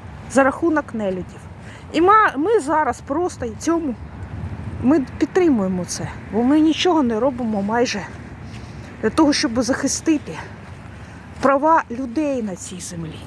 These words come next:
захистити образ людства, і світла, і духовне. Зараз яка ціль у вас у всіх,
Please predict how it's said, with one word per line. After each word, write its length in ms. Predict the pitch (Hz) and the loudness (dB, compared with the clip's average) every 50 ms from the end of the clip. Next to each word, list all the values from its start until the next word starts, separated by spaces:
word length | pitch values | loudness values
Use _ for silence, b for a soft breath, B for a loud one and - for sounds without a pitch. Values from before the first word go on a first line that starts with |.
| - - B B B B B B B | -14 -14 B B B B B B B
захистити 540 | 208 240 - 320 - - 381 349 - - 320 - - | 0 2 4 2 2 2 0 0 2 0 -2 -2 0
образ 540 | - 294 294 220 202 220 202 190 - - - - - - | 2 2 2 4 4 2 0 0 -2 -6 -8 -10 -8 -4
людства, 580 | 208 202 240 277 269 - - - - - 156 - - - - - - - - - - - - - - - - - - - - - - - - - - - - - - - | 0 4 6 6 6 4 2 -6 -8 -10 -12 -12 -12 -14 -14 -14 -14 -14 -16 -16 -16 -16 -16 -16 -16 -16 -16 -14 -14 -14 -12 -12 -12 -12 -12 -12 -12 -12 -10 -10 -2 0
і 60 | 269 | 0
світла, 500 | - - 339 359 381 392 - 294 240 208 - | 2 4 6 6 6 6 4 2 0 -2 -2
і 80 | - 247 | -2 0
духовне. 600 | 220 285 285 - - - 214 202 180 165 156 147 - - - - - - - - - - - - - - - - - - - B B B B B B B B B B - - - - - - | 2 2 0 0 -2 -2 0 0 0 0 -4 -6 -10 -14 -16 -18 -16 -16 -16 -14 -14 -14 -14 -14 -14 -14 -14 -14 -14 -14 -14 B B B B B B B B B B -8 -8 -8 -8 0 2
Зараз 540 | 220 269 403 466 453 440 349 - - - B B B B B | 6 8 8 8 6 4 2 0 -2 -4 B B B B B
яка 440 | 269 285 285 - 440 415 392 330 277 B B B B - - | -2 -2 0 4 6 6 6 6 2 B B B B -16 -14
ціль 280 | - - 302 285 240 214 - - | -4 -2 0 0 0 -2 -6 -8
у 140 | 247 247 254 | -6 -2 0
вас 280 | 262 262 247 - - - | 2 2 2 0 -2 -6
у 60 | - 233 | -8 -6
всіх, 360 | - - - 311 294 - | -6 -2 0 0 0 0